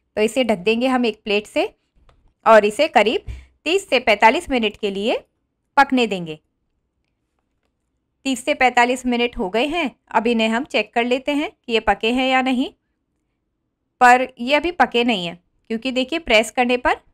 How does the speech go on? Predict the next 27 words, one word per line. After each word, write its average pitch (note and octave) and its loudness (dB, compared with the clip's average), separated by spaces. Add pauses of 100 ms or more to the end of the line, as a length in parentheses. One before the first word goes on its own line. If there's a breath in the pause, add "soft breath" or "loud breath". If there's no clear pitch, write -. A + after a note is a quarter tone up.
मुझे G#3+ -6
जोर B3 4
लगाना G3 2
पड़ F#3+ -6
रहा E3 0
है। E3+ -12 (480)
लेकिन C4 -4
अब G#3 -2
इस A3 -6
स्टेज A#3+ -2
के C#4 -4
ऊपर C#4+ -2
इसमें A3+ -6
हम G#3+ -4
डाल F#3+ 4
देंगे G3+ -6 (420)
एक B3+ 4
और C#4+ 4
आधी A3 2 (120)
छोटी A#3 -2
चम्मच A#3+ -2 (520)
मोटा A#3 2
नमक F3+ -2 (760)
और G3 4
चौथाई A3 -2
चम्मच B3+ 0
हल्दी, G#3+ -2